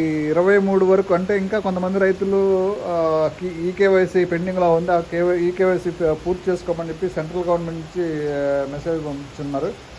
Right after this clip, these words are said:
ఆ ఈకేవైసీ పూర్తయిన వెంటనే రైతులకి, ఆ, కేంద్ర ప్రభుత్వం నుంచి పీఎం కిసాన్ రెండు వేలు, అన్నదాత సుఖీభావ ఐదు వేలు, ఏడు వేల రూపాయలు అకౌంట్లో వేస్తారు. త్వరలో వేస్తారని చెప్పి ఇచ్చారు తప్పితే ఎప్పుడు వేస్తారనేది చెప్పలేదు. ఈ నెలాఖరులోపు వేస్తారని చెప్పి చెప్తున్నారనమాట.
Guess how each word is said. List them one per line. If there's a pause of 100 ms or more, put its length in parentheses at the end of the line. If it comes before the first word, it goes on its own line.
(420)
ఆ
ఈకేవైసీ
పూర్తయిన
వెంటనే
రైతులకి, (480)
ఆ,
కేంద్ర
ప్రభుత్వం
నుంచి (1080)
పీఎం
కిసాన్
రెండు
వేలు,
అన్నదాత
సుఖీభావ
ఐదు
వేలు, (460)
ఏడు
వేల
రూపాయలు
అకౌంట్లో
వేస్తారు. (360)
త్వరలో
వేస్తారని
చెప్పి
ఇచ్చారు
తప్పితే
ఎప్పుడు
వేస్తారనేది
చెప్పలేదు.
ఈ
నెలాఖరులోపు
వేస్తారని
చెప్పి
చెప్తున్నారనమాట.